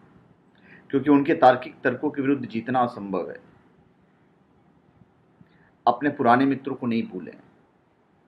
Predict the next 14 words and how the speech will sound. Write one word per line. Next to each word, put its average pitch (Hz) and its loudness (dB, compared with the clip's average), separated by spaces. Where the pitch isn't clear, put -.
एक 120 -2
पल 123 0
निकालें 127 0
और 127 0
उदाहरण 104 -2
के 120 -8
लिए 131 -4
एक - -2
कॉफ़ी 113 2
वगैरह 123 6
पे 127 -4
उनसे 123 -4
मिल 101 -2
लीजिए। - -6